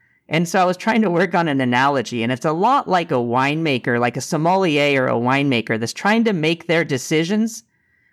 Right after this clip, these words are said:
only on the water that's in the wine, right? They're ignoring flavor, color, aroma, tannins, polyphenols. They're just forgetting about all of that and thinking of it in terms of the water.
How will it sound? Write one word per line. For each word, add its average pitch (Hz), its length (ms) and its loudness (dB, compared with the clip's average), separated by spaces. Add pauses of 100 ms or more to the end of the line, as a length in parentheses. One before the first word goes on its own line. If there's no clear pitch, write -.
(160)
only 254 480 2
on 185 240 2
the 156 80 2
water 170 640 2
that's 160 240 -2
in 147 520 -4
the 139 120 0
wine, 127 500 -2 (180)
right? 156 220 0
They're 208 200 2
ignoring 175 640 0 (140)
flavor, 156 800 -2
color, 143 520 0 (200)
aroma, 139 800 0 (160)
tannins, 147 760 -2 (280)
polyphenols. 175 720 0
They're 196 120 2
just 220 180 -4
forgetting 185 440 0
about 156 280 0
all 180 280 2
of 131 140 -2
that 120 260 2
and 165 220 -4
thinking 214 400 0
of 151 140 0
it 160 80 2
in 151 120 -4
terms 175 360 -2
of 139 100 -2
the 131 100 0
water. 127 600 0